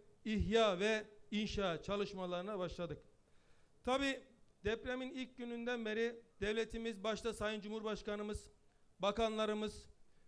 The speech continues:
buradaki bütün kamu kurum ve kuruluşlarının temsilcileri,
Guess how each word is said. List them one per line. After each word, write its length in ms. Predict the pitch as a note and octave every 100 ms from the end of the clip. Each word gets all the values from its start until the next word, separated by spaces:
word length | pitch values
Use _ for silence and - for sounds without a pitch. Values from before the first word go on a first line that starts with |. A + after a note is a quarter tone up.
| -
buradaki 680 | G#3 A#3 A3+ A3+ A#3 A3+ A3+ - - _ -
bütün 480 | F#3+ - B3 A3+
kamu 340 | A#3 G#3+ A3 A3+
kurum 280 | A3 A3+ A3
ve 140 | G#3+
kuruluşlarının 680 | G#3+ A3 G#3+ - G#3+ A3 G#3
temsilcileri, 840 | G3+ G#3 G#3 A3 F#3 G#3+ G#3+ G#3+